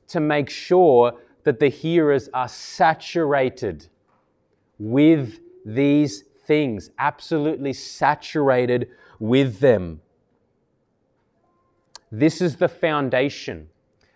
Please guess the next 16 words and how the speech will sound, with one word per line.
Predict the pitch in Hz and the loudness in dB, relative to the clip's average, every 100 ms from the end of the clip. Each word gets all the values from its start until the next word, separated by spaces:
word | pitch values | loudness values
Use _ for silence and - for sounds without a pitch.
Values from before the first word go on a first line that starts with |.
| - | -6
The | 165 | -6
foundation | - - 160 185 185 180 185 202 185 | -4 0 2 2 2 2 0 -4 -6
for | 156 | -6
good | 117 160 | -4 -4
works | 156 151 147 147 | 0 2 2 0
is | 135 110 | -8 -6
that | 143 | -4
we | 131 131 | -2 0
are | 117 | 0
saturated | - - - 165 156 - - 185 170 170 175 160 - _ - | -2 -14 -2 0 0 -2 -2 0 2 0 -2 -4 -10 _ -6
with | 113 139 123 | 0 0 0
the | 135 | -4
gospel, | 117 131 131 - 110 101 - _ _ | 2 2 2 -2 -4 -4 -6 _ _
that | 135 | -4
we | 120 147 185 208 | 0 4 4 4
ourselves | 143 123 120 - 170 175 202 233 - | 2 0 0 -4 2 4 4 0 -4